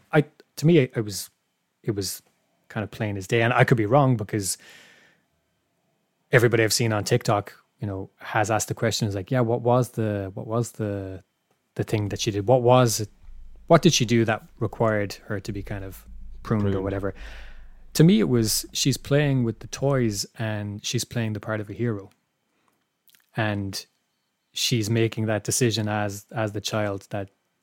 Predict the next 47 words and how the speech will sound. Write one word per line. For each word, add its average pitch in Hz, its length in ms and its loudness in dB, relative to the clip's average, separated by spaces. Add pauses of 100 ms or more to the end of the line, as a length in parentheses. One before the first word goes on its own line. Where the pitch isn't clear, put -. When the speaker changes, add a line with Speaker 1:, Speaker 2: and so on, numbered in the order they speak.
(800)
Speaker 1:
she - 180 2
wants 113 200 2
to 117 80 -2
be 107 140 -2
a - 20 -4
hero, 120 320 2
effectively. 113 360 -2
And 113 120 2
then 117 100 2
when 113 80 0
she 110 140 -2
gets 113 160 -2
dragged 117 320 -2
away, 113 340 0 (520)
she - 160 0
sees 110 200 0
another 113 220 0
person 113 400 -2
being 107 180 -4
restrained, 104 640 -6 (400)
another 113 220 0
variant, 107 520 -2 (540)
and 107 180 -4
he's 104 160 -4
in, 113 60 -2
like, 104 220 -6
a - 20 -20
kind - 160 -8
of 101 60 -6
a 104 40 -6
chokehold, 110 460 0
and 101 100 -4
she - 80 0
screams, 101 520 -2 (120)
"Help 143 280 2
him." 117 160 -6 (720)
And - 80 -4
she 110 80 -2
gets 107 140 -2
dragged 104 300 0
away. 101 160 -4
And 101 100 -6
to - 60 0
me, 139 120 6
it's - 100 0
like, - 360 -4
she's, 117 640 -4